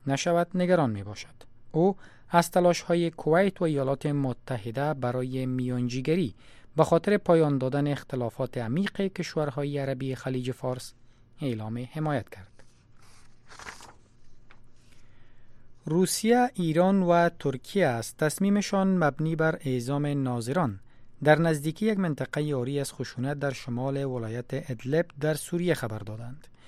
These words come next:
این اقدام بخش از یک طرح گسترده تر است که بر اساس آن مسکو، تهران و انقره می‌خواهند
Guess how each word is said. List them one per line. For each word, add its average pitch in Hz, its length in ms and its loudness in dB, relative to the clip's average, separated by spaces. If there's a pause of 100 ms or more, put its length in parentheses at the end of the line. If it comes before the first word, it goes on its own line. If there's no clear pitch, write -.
(340)
این 175 180 4
اقدام 190 340 4 (420)
بخش 202 280 6
از 214 140 2
یک 170 200 2
طرح 156 380 2
گسترده 123 600 -4
تر 165 220 -2
است 190 280 -4
که 165 120 -4
بر 147 140 0
اساس 120 380 -4
آن 180 200 2 (420)
مسکو، 180 600 2
تهران 147 520 0
و 147 40 0
انقره 120 460 -4
می‌خواهند 170 600 0